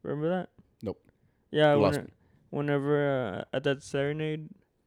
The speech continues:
Speaker 1: uh, cuando salió ella, también salió otra muchacha.
Speaker 2: Oh, when we were
Speaker 1: Which was
Speaker 2: playing in the,
Speaker 1: her.
Speaker 2: when we were playing in the cold?
Speaker 1: Yeah.
Speaker 2: Yeah, so we realized that the girl that came out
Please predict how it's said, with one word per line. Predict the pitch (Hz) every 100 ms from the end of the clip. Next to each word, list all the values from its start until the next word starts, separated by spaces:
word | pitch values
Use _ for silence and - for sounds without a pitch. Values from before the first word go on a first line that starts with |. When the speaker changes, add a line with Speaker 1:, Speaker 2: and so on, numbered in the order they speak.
| _ _ _ _ -
Speaker 1:
uh, | 139 131
cuando | 131 139
salió | 139 139 139 139
ella, | 143
también | 151 135 131
salió | - 139
otra | 143
muchacha. | 135 139 135 160 165 _ _ _ _ _ _ _ -
Speaker 2:
Oh, | 147 127
when | 127
we |
were | 131 131
Speaker 1:
Which |
was | 160
Speaker 2:
playing | 135 127
in | 120
the, | 110
Speaker 1:
her. |
Speaker 2:
when | - 117
we | 120
were |
playing | 117 135 131
in |
the | 123
cold? | 143 160 160
Speaker 1:
Yeah. | - 151 139 -
Speaker 2:
Yeah, | 127 123 110
so | - 123
we | 123 135
realized | 139 139 135 127
that | 120 110
the | 101
girl | 113 120
that | 120
came | - 131 120
out | 117 110